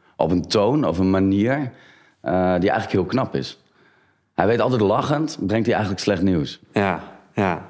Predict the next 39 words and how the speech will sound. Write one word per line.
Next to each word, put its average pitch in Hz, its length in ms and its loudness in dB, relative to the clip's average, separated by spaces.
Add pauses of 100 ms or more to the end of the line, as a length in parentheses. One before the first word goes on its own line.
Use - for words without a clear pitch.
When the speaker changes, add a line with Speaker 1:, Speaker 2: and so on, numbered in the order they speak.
Speaker 2:
En 95 140 -2
zo 92 180 0
kan 101 120 0
hij 98 80 2
eigenlijk 95 300 -2
continu 104 300 0
blijven 98 320 0
verbinden. 95 520 0 (200)
Speaker 1:
Ja, - 360 -2 (120)
en 90 120 2
McCone 117 300 2
is 92 60 0
heel 92 180 2
anders. 85 440 -2
Dus 78 120 -2
dat 95 140 0
geeft 98 260 -2
in 87 100 2
de, 90 200 0
dat 90 140 -2
geeft 90 240 -2
ook 87 80 0
meteen 90 280 2
in 90 80 2
de 82 80 0
dramatiek, 87 680 -2 (720)
dat 92 160 0
geeft 107 200 0
een 92 60 -2
conflict. 95 540 -2
Speaker 2:
Ja. 98 220 -2 (760)
Ja, 95 240 -2
want 101 200 0
zij 113 360 0
gingen 113 280 0
met 107 140 0
elkaar 104 240 0
om 90 400 -2
ook. 87 300 -8